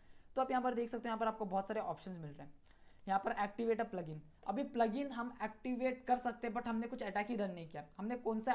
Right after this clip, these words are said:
attack, कौन सा method, वो चीज़ हमने run नहीं किया है, तो अभी plugin activate करके कुछ फ़ायदा नहीं है, Next video में देखेंगे हम। उसके बाद यहाँ पर दिया deactivate a filter, print the host file।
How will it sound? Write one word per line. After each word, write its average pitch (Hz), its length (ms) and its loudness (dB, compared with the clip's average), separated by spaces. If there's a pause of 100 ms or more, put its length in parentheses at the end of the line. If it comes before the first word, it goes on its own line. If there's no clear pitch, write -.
attack, 214 300 -2
कौन 208 140 -2
सा 226 140 0
method, 208 240 -2
वो 220 120 -2
चीज़ 226 180 -2
हमने 214 180 -2
run 185 140 0
नहीं 208 200 -2
किया 202 160 -4
है, 190 120 -8 (400)
तो 247 60 2
अभी 233 140 2
plugin 226 400 0 (120)
activate 220 340 -2
करके 214 200 -4
कुछ 220 160 -2
फ़ायदा 185 240 0
नहीं 175 140 -6
है, 185 120 -12 (720)
Next 220 220 0
video 214 160 4
में 208 100 0
देखेंगे 180 280 -4
हम। 190 120 -8 (340)
उसके - 240 0
बाद 262 160 4
यहाँ 240 160 2
पर 240 100 0
दिया 226 280 2
deactivate 202 520 2
a 220 120 -2
filter, 190 300 -2 (160)
print 220 220 2
the 208 140 2
host 185 260 -6
file। 170 180 -2